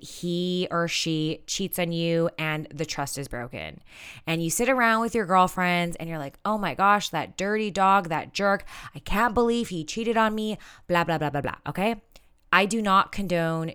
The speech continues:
cheating or infidelity, but what I want you to consider in this scenario,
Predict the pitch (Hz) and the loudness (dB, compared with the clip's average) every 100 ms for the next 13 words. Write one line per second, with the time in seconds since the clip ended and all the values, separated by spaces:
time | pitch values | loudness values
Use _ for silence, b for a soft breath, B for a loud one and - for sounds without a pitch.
0 | _ - 233 233 226 220 180 160 147 147 | _ -6 -4 -2 0 0 -2 -4 -8 -2
1 | 180 202 202 202 185 B B B - 135 | 2 2 2 0 -2 B B B -16 -8
2 | 139 131 302 302 - - - 147 139 165 | 0 2 2 0 -14 -16 -12 -6 -2 -2
3 | 202 170 165 175 180 170 - 160 - 208 | -2 -4 -4 -4 -6 -6 -6 -6 -6 -6
4 | - 151 143 175 214 - 156 151 160 - | -4 -2 0 0 -2 -4 -6 -4 -4 -6
5 | - 220 277 262 196 170 156 | -4 0 2 4 4 2 0